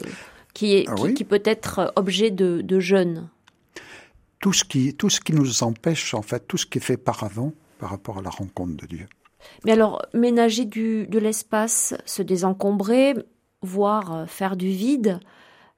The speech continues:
Speaker 1: pourquoi faire ?
Speaker 2: C'est
Speaker 1: La
Speaker 2: pas
Speaker 1: nature a horreur du
Speaker 2: <clears throat>
Speaker 1: vide,
Speaker 2: Oui.
Speaker 1: dit-on.
Speaker 2: C'est-à-dire que si,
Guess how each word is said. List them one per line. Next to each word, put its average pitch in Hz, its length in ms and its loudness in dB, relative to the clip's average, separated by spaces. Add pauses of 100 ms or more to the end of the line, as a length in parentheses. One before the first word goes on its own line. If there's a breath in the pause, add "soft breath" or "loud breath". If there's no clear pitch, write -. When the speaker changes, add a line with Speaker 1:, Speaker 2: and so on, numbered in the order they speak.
(520)
Speaker 1:
pourquoi 247 340 0
faire ? - 580 -4 (840 loud breath)
Speaker 2:
C'est - 160 0
Speaker 1:
La 208 120 8
Speaker 2:
pas - 80 8
Speaker 1:
nature 233 400 4
a 214 100 4
horreur 226 400 6
du 214 120 2
Speaker 2:
<clears throat> - 0 -
Speaker 1:
vide, 185 420 -2 (320)
Speaker 2:
Oui. - 80 -2
Speaker 1:
dit-on. 190 340 2 (960 soft breath)
Speaker 2:
C'est-à-dire 135 180 0
que - 120 -4
si, 143 480 0